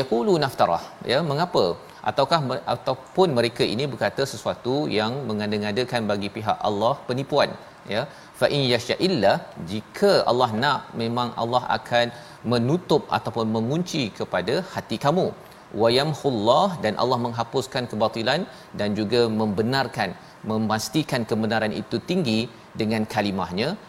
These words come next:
innahu alimum bidzatis sudur. Allah amat tahu apa yang ada pada hati manusia.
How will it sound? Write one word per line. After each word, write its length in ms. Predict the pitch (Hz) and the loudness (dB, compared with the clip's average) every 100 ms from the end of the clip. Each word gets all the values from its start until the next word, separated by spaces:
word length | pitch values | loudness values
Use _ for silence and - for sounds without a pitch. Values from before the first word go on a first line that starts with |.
| - | -4
innahu 380 | 127 117 110 104 87 | -2 -2 -2 -2 0
alimum 380 | 104 113 110 107 87 | 0 0 0 -2 -4
bidzatis 840 | 90 117 110 92 - - 120 104 - | 0 2 4 2 -2 -6 -4 -4 -4
sudur. 320 | 95 113 92 - 104 | -2 0 0 -2 -2
Allah 200 | 110 110 - | 0 0 -2
amat 180 | 101 104 - | -4 -4 -4
tahu 220 | 101 143 120 110 127 - - | -4 -2 -2 -2 -6 -8 -8
apa 240 | - 107 101 92 | -4 -2 -2 -2
yang 140 | 101 95 92 | -4 -4 -4
ada 220 | 90 113 104 92 | -2 0 0 0
pada 220 | 85 85 139 196 - | -2 0 -2 -2 -6
hati 300 | 98 - 101 87 - - | -8 -6 -6 -6 -10 -8
manusia. 380 | 90 90 82 | -8 -6 -6